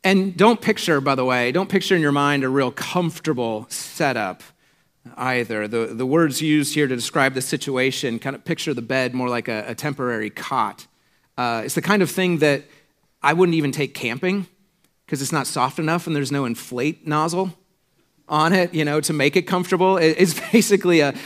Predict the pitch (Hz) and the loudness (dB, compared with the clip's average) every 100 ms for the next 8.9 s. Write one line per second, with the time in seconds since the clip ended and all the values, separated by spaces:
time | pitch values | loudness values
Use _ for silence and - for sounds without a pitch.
0 | - 165 139 147 180 175 156 143 147 165 | -2 0 2 4 4 6 4 4 4 6
1 | 160 156 156 143 135 - 175 151 135 135 | 6 2 2 0 -2 2 4 6 4 4
2 | 196 196 147 165 147 131 139 151 151 151 | 2 4 0 2 0 2 4 6 6 4
3 | 147 131 139 139 139 135 123 156 127 123 | 0 -2 0 0 0 -2 -4 -2 0 0
4 | 135 131 147 135 135 127 170 165 156 127 | 0 -2 -2 -2 -2 0 4 4 4 2
5 | 139 123 123 131 113 110 107 - - _ | 0 0 -2 -4 -2 -2 -4 -8 -14 _
6 | _ _ - 101 117 123 113 110 180 120 | _ _ -16 -14 -8 -6 -4 0 0 0
7 | 98 - _ _ _ _ _ _ _ _ | -6 -14 _ _ _ _ _ _ _ _
8 | _ _ _ _ _ _ - 190 | _ _ _ _ _ _ -2 -2